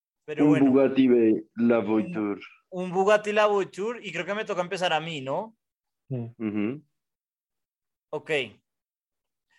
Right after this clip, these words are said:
Speaker 1: Los Bugattis, bueno, yo voy a ser honesto, voy a poner, eh, mi primera, mi primer guess. Tres millones doscientos mil dólares. No, treinta y dos millones. ¿Quién putos pagaría treinta y dos millones por un carro?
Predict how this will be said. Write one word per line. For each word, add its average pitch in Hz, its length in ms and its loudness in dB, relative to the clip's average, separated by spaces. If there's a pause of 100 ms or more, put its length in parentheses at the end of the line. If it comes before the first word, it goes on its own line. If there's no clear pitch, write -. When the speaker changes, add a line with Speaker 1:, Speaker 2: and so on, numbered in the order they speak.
(240)
Speaker 1:
Los 175 280 -2
Bugattis, 226 960 -2 (140)
bueno, 143 240 -8
yo 143 140 0
voy 185 80 4
a 208 80 4
ser 214 220 0
honesto, 175 460 -6
voy 123 120 -6
a 127 60 -10
poner, 143 380 -6 (440)
eh, 139 520 -8 (680)
mi 147 320 -14
primera, 131 560 -4
mi 139 320 -10
primer 123 360 -10
guess. 110 240 -10 (1000)
Tres 147 200 2
millones 143 440 0
doscientos 135 480 -4
mil 113 240 -10 (500)
dólares. 117 640 -4 (1120)
No, 127 100 -4
treinta 131 280 -4
y 139 40 2
dos 120 160 0
millones. 113 600 -6
¿Quién 120 180 -4
putos 127 240 -8
pagaría 127 340 4
treinta 120 280 -6
y 123 40 -6
dos 117 200 -8
millones 113 340 -12
por - 160 -16
un 120 120 -14
carro? - 380 -14